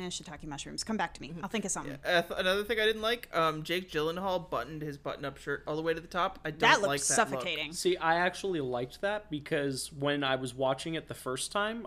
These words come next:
Speaker 3: I kept looking at the, there was a tattoo on his neck that I was seeing as a clue.
Speaker 2: Mm.
Speaker 3: Because there were so many mazes constantly popping up, but the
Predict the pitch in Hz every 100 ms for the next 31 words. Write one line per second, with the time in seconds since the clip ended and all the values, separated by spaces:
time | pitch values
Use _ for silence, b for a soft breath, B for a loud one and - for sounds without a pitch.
0 | - 143 139 - - - - 202 - 151
1 | 147 147 147 135 131 127 127 - - -
2 | 160 180 175 - 165 - 220 190 147 131
3 | 135 123 127 123 127 - 165 143 127 127
4 | - - - 120 - - - - 160 139
5 | 143 175 160 175 160 165 160 202 202 190
6 | 160 151 147 143 143 135 127 117 - 151
7 | 135 139 127 123 131 120 131 127 - 139
8 | 131 135 147 147 147